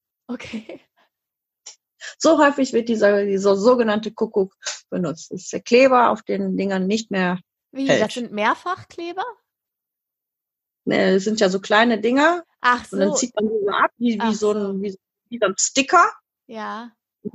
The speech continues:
Speaker 2: diese, und dieser Kleber, der da dran ist, um das, um diese, dieses Pfandsiegel dra-, auf eine, einen Gegenstand zu kleben,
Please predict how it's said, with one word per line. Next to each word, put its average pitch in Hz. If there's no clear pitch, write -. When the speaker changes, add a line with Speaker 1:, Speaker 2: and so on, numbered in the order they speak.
Speaker 2:
diese, 247
und 226
dieser 226
Kleber, 294
der 233
da 202
dran 247
ist, 277
um 226
das, 220
um 214
diese, 190
dieses 175
Pfandsiegel 247
dra-, -
auf 185
eine, 190
einen 190
Gegenstand 220
zu 185
kleben, 269